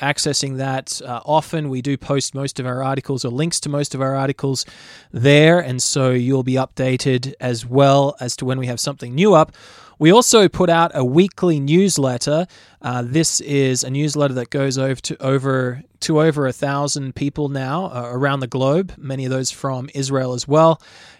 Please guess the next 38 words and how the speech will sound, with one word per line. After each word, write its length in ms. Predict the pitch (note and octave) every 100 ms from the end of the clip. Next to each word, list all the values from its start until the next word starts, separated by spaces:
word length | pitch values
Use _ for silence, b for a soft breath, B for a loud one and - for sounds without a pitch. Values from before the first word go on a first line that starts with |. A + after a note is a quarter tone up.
| -
And 360 | B2+ B2+ B2+
there 240 | B2 C3+ C3+
we 160 | C3
will 180 | B2 B2
update 420 | B2+ C3 C3+ A#2+ -
you 100 | C3
also 320 | C3 - A#2+
on 140 | A#2+
what 160 | A#2+ A#2 _ -
happened 560 | - B2+ B2+ B2 A#2 -
on 160 | C#3
the 80 | C3
website 460 | B2 B2 - C3 A#2+
in 80 | A#2+
the 60 |
past 440 | - A#2+ A#2 - A2+
week. 420 | A#2 A2+ - - B B B B B
Today 380 | - F3 B3 C#4+
on 160 | F3 E3+
the 80 | D3
program, 680 | E3 D#3+ D#3 D3 C#3 C3+
I 120 | C#3
want 160 | D3+ G#3
to 120 | B3
take 320 | G3 E3 _ _ _ -
some 240 | - C#3
time 460 | B2+ - C#3 C3 C3
to 120 | -
talk 360 | - E3 E3 - -
about 540 | C#3 B2 C3 C3 C3+ - -
a 80 |
very 600 | B2+ A#2+ C#3+ D#3 D#3+ C#3+
critical 840 | B2+ - C#3+ C#3 C3+ - C3 B2 B2+
biblical 640 | C3 C#3+ C#3 C#3 - B2
truth. 600 | - - C#3 B2+ G#2+ - b b b b b -
It's 340 | D3 C#3+ - -
a 100 | C#3+
truth 640 | - - F3 G3 - -